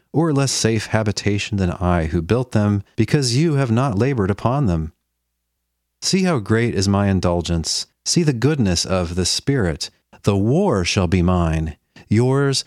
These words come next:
the achievement. I will be under fire, and you shall live in peace." Okay, so what he's saying is, "I understand these things. You don't need to. You just need to receive from me this wonderful teaching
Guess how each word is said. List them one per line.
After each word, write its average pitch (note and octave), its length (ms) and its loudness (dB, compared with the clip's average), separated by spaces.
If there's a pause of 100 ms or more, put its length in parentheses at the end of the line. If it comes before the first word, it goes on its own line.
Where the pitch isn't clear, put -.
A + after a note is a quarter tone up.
(180)
the A#2+ 100 2
achievement. D#2+ 800 -2 (540)
I C#3 320 0
will C#3 100 0
be C3 160 0
under C3 220 0
fire, G#2+ 680 -2 (140)
and A2 160 2
you D3 240 0
shall B2 260 -2
live B2 220 0
in A#2+ 100 0
peace." - 640 -4 (1080)
Okay, F#2 280 -4
so A2 180 0
what C3+ 140 2
he's A2 120 2
saying G2+ 300 2
is, F2+ 380 0 (340)
"I G2 680 0 (220)
understand F2 720 0
these E2 260 -2
things. D#2+ 640 -4 (340)
You F#2+ 680 0 (180)
don't F2 240 2
need D#2+ 240 -2
to. D2+ 400 -4 (180)
You G#2+ 160 2
just G#2 320 0
need F#2+ 180 0
to F2 100 0
receive F#2 540 2
from F2+ 220 -2
me E2+ 160 2
this E2 240 -2
wonderful F2 380 0
teaching D#2 520 -2